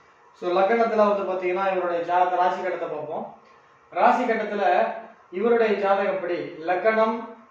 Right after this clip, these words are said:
கடக லக்கணம், லக்கணத்தில் புதன் திக்பலம், லக்கணத்திற்கு, லக்கணத்துல புதன் திக்பலம், லக்கணத்துக்கு பன்னெண்டாம் இடத்துல சூரியன் மறைகிறாரு.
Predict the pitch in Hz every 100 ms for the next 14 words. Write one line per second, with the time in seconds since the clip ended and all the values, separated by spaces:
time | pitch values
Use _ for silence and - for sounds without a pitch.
0 | _ _ 170 208 214 196 180 185 208 -
1 | - - _ _ - 170 - 240 233 233
2 | 233 233 220 175 208 208 185 185 185 202
3 | - - - _ _ _ _ 147 175 220
4 | 226 220 214 185 190 180 143 - - -
5 | - _ - 156 175 208 208 208 240 240
6 | - - - - - _ _ _ _ _
7 | _ 165 180 208 190 - 180 185 - -
8 | - 175 214 214 214 180 - 196 208 202
9 | 190 175 170 190 196 196 175 170 165 -
10 | - -